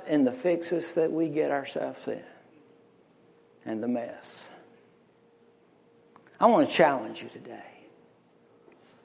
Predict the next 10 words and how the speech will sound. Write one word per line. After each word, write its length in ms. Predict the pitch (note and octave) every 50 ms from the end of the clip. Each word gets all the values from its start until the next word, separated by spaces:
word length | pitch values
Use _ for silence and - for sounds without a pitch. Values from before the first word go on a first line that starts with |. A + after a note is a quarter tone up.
| _ _ _ _ _ -
to 60 | -
become 320 | C3 D3+ - - F3+ E3+ D3
a 60 | B2+
prayer 360 | - - - D#3 C#3+ C#3 C3
warrior. 400 | A#2+ B2 A2+ A2 G#2+ A2 G2+ A2
We 280 | A#2+ C#3 F3+ G#3 G3+ E3+
have, 280 | E3 E3+ D#3+ D3 C3+
for 140 | - - C#3
the 80 | B2+ C3
last 440 | D3 E3+ F#3 F3+ E3+ D3 C#3 -